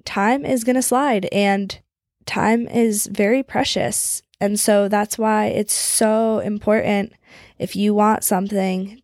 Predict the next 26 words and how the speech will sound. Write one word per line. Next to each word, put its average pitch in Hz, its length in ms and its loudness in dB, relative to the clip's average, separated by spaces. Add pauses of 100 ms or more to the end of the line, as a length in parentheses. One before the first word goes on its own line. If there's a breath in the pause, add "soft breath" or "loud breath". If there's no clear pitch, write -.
to 190 500 2 (480)
be 202 180 2
intentional 214 640 0
about 180 300 0
it 185 200 -2 (120)
and 202 240 2
work 190 300 2
towards 202 360 0
it 185 260 -2 (340 loud breath)
instead 190 420 0
of 190 240 -2
just - 480 0 (280)
not 196 380 0
having 190 260 0
a 185 80 0
plan 196 360 2
and 190 160 -4
just - 320 -2 (120)
going 196 280 2
about 185 280 -2
your 190 160 0
day-to-day 185 840 2 (260)
very 190 360 4
lackadaisically 190 1000 -2
and 190 140 -6
not 175 300 -2